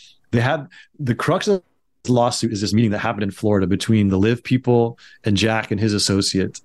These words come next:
And what was said and what happened is, is the centerpiece of this lawsuit. And so after months of cajoling, begging, threatening, I finally got two people to talk to me.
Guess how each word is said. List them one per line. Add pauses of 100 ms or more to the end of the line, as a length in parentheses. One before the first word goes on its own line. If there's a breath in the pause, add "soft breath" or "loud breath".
(460 loud breath)
And (140)
what
was
said
and
what
happened
is, (160)
is
the
centerpiece
of
this
lawsuit. (420 loud breath)
And
so (960)
after
months
of
cajoling, (400 loud breath)
begging,
threatening,
I
finally
got
two
people
to
talk
to
me.